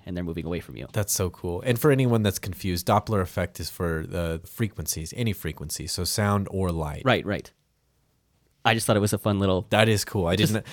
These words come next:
Speaker 2: I didn't catch that because I didn't think that this movie was very smart, so they weren't gonna do any
Speaker 1: I
Speaker 2: smart
Speaker 1: think, I,
Speaker 2: things.
Speaker 1: I imagine that's, like, that's gotta be Kip Thorne's influence. Be like, "You know what? Don't make it, like, green and yellow armbands.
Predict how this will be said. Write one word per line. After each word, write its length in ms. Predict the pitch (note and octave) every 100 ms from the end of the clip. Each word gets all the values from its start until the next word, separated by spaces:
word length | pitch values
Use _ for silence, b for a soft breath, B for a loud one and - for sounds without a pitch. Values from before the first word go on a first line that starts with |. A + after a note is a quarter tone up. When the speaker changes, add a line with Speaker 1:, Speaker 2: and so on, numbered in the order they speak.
| B
Speaker 2:
I 80 | A2+
didn't 200 | C3+ A#2+
catch 260 | - A2+ -
that 240 | A2+ G#2+
because 300 | F#2+ G2+ F2
I 60 | F#2
didn't 240 | G#2+ G2
think 200 | - G2 F2+
that 100 | E2+
this 180 | F2
movie 240 | G#2+ G2 F#2
was 160 | F2
very 240 | F2 F#2+ F2+
smart, 440 | - F#2 F2+ F2
so 120 | -
they 80 | F2
weren't 200 | E2+ F2+
gonna 160 | E2 E2
do 180 | E2 F2
any 100 | E2
Speaker 1:
I 20 |
Speaker 2:
smart 260 | - A#2+ -
Speaker 1:
think, 180 | F2
I, 160 | E2 -
Speaker 2:
things. 120 | -
Speaker 1:
I 120 | A2 G3+
imagine 360 | G3 F3 D#3
that's, 200 | C3 -
like, 260 | G#2 - - _
that's 160 | - -
gotta 180 | B2 A2+
be 80 | A2
Kip 220 | G2+ -
Thorne's 460 | G#2 F#2 F2+ - -
influence. 400 | F#2+ - F2+ -
Be 80 | C#3
like, 160 | C#3
"You 60 | F3
know 100 | C#4
what? 140 | C#4+ - _ -
Don't 120 | G#3+
make 160 | A#3 G#3+
it, 80 | E3
like, 120 | C3
green 240 | B2+ C3
and 80 | A2+
yellow 280 | A2+ G#2+ G2
armbands. 500 | G2 G2 F2+ F#2+